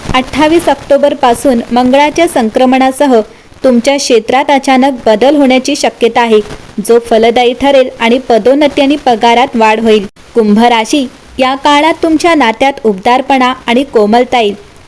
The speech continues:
तुम्ही तुमच्या जोडीदारासोबत अनेक सुसंवादी आणि प्रेमळ क्षणांचा आनंद घ्याल आणि तुम्ही एकत्र जास्त वेळ घालवता, तेव्हा तुमचे बंध अधिक दृढ होतील. गुरुच्या संक्रमणामुळे तुम्ही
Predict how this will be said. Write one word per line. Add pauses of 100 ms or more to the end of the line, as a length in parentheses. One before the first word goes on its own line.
तुम्ही
तुमच्या
जोडीदारासोबत
अनेक
सुसंवादी
आणि
प्रेमळ
क्षणांचा
आनंद
घ्याल (380)
आणि
तुम्ही
एकत्र (100)
जास्त
वेळ
घालवता, (340)
तेव्हा
तुमचे
बंध
अधिक (100)
दृढ
होतील. (300)
गुरुच्या
संक्रमणामुळे
तुम्ही